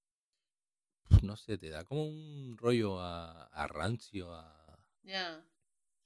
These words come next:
Speaker 1: a... Por Dios, es-, todavía este hombre sigue haciendo cosas, o algo así que,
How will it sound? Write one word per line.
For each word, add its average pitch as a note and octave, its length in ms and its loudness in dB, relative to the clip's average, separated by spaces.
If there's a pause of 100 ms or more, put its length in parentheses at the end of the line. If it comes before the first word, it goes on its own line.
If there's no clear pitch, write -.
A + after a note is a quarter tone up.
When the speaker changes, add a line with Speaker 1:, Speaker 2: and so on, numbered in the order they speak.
(300)
Speaker 1:
a... E2 680 -20 (340)
Por F2 180 -16
Dios, F#2 280 -4 (120)
es-, G2 160 -14 (280)
todavía F2+ 320 -6
este - 180 -4
hombre A2 200 -2
sigue G#2 220 4
haciendo G2 360 -4
cosas, F2 500 -14
o E2+ 220 -14
algo F#2 160 -2
así B2 280 2
que, E2 460 4